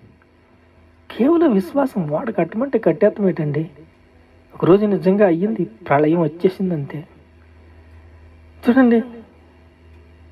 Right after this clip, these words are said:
ప్రేరేపణ వచ్చినప్పుడు దేవునికి సహాయం చేయండి. మీరు సమయం ఇవ్వండి అంతే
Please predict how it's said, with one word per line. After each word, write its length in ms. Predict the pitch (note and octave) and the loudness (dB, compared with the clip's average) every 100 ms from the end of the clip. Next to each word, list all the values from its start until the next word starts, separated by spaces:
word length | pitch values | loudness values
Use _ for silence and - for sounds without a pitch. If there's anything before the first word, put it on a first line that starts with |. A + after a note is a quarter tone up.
| - - - _ _ - F#3+ | -20 -20 -20 _ _ -4 2
ప్రేరేపణ 440 | F#3+ A#3+ A#3 A3 | 4 4 2 0
వచ్చినప్పుడు 600 | G3 G3+ G3 F#3+ E3 F3+ - - - - - - - - D#3 | 0 2 2 2 0 0 -4 -18 -20 -20 -20 -20 -20 -14 0
దేవునికి 800 | D3+ A3 A#3 G#3 - D#3 D#3 - - - _ _ _ _ _ - - | 2 4 2 -2 0 0 -2 -8 -20 -20 _ _ _ _ _ -20 -2
సహాయం 440 | D3 C3+ E3 E3 D3 | 0 2 0 0 -2
చేయండి. 340 | C#3 C#3+ B2+ - - _ _ _ _ _ _ _ _ _ _ _ - | -6 -8 -14 -20 -20 _ _ _ _ _ _ _ _ _ _ _ -4
మీరు 320 | E3+ F#3+ B3+ - | 0 2 4 2
సమయం 640 | - - D#3 E3 A#3+ D4 | -4 0 0 2 0 -2
ఇవ్వండి 340 | A3 G3 F3 | 0 0 0
అంతే 400 | D3+ D3 D3 A#2+ | -2 -4 -8 -10